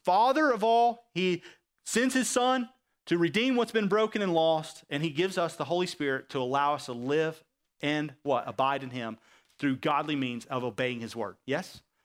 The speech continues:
And so the, the, the idea of the Lord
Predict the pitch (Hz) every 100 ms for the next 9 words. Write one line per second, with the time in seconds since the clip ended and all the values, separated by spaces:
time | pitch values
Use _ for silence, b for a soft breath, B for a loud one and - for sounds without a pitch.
0 | _ _ _ _ _ _ 143 190 180 165
1 | 147 - 226 180 - - 170 190 254 214
2 | 202 185 151 143 160 202 208